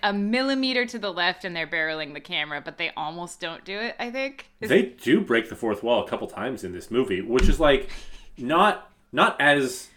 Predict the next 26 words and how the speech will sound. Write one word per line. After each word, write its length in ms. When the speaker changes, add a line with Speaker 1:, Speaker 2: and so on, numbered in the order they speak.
Speaker 2:
explicitly. 500
It's, 80
like, 120
not 220
Ferris 260
Bueller. 340
Like, 140
they're 100
not 100
talking 200
to 60
the 100
audience, 360
but 140
they 120
are 180
looking 300
straight 260
into 160
the 80
camera 380
pretty 220
regularly. 560
Speaker 1:
It's 140
epic. 140
Speaker 2:
Uh, 280